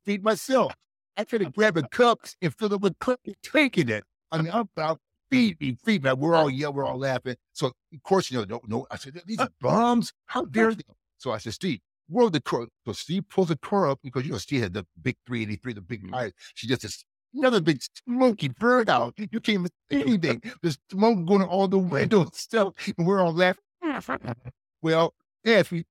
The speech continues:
Speaker 1: do this and we're getting ready to leave, guess what? Alhambra, San Gabriel, county sheriffs, they, they all just come flying up there. And we're thinking, "God, we, we're getting charged for, for murdering Jack."
Speaker 2: Okay.
Speaker 1: <laughs> And so, so we go in the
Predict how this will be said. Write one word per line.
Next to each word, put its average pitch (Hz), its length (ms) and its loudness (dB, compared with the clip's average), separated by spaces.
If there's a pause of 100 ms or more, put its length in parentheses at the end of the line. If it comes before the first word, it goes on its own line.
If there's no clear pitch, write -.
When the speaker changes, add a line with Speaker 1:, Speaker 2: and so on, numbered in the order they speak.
(120)
Speaker 1:
do 269 240 6
this 214 180 6
and 147 80 2
we're 139 80 -4
getting 175 200 -8
ready 165 160 0
to 175 60 -6
leave, 220 340 2 (120)
guess 175 240 4
what? 226 420 4 (760)
Alhambra, 196 920 2
San 175 420 2
Gabriel, 165 640 2
county 202 360 4
sheriffs, 196 520 2 (180)
they, 233 60 -6 (280)
they 220 140 4
all 214 260 4
just 208 240 -4
come 190 200 2 (140)
flying 269 460 4
up 285 220 4
there. 151 220 2 (140)
And 185 100 -6
we're 233 60 0
thinking, 175 280 2
"God, 165 220 2
we, 185 140 0 (180)
we're 214 100 -4
getting 190 260 -2
charged 196 280 2
for, 165 140 -16 (100)
for 202 100 2
murdering 208 480 4
Jack." 214 460 0
Speaker 2:
Okay. 131 540 0
Speaker 1:
<laughs> - 40 -20 (1080)
And 190 140 0 (260)
so, 208 400 4 (200)
so - 200 4
we 175 100 4
go 220 220 4
in 214 40 -2
the 202 80 0